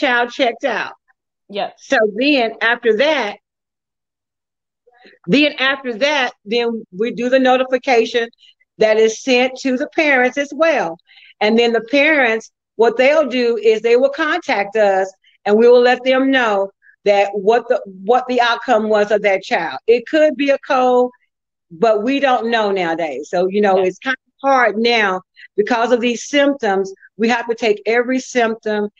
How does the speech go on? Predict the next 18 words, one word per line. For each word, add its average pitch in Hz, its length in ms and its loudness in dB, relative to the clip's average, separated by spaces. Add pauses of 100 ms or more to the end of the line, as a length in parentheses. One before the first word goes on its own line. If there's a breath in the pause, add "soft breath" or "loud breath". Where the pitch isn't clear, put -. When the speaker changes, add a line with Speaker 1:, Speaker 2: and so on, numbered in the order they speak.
(220 loud breath)
Speaker 1:
as 202 240 2
though 214 260 4
it 208 180 4
may 214 280 0
be 208 420 -4
a 185 140 0 (100)
covid 185 340 0
symptom. 170 440 -2 (800)
Speaker 2:
Yeah. 190 200 -6
Speaker 1:
That 202 160 2
their 202 140 2
child 190 380 0
may 202 400 -2
have 208 300 -2 (200)
the 185 100 -6
covid 190 400 0
virus. 196 500 -4 (360 soft breath)
So 196 500 2